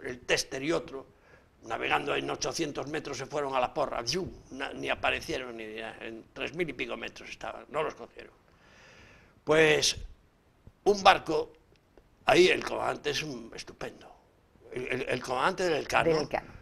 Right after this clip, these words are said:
Speaker 2: sí.
Speaker 1: pa-, al pasar por allí y, y hacer que toda su dotación le haga un homenaje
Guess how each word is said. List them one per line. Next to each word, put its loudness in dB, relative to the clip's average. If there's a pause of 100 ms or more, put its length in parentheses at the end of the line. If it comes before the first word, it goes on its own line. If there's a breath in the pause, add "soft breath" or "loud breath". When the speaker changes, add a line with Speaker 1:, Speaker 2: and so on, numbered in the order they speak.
Speaker 2:
sí. -14
Speaker 1:
pa-, -4
al 6
pasar 4
por 4
allí 0
y, -2
y 0
hacer 2
que -2
toda 4
su 2
dotación -2 (1600 soft breath)
le 12
haga 12
un 8
homenaje 0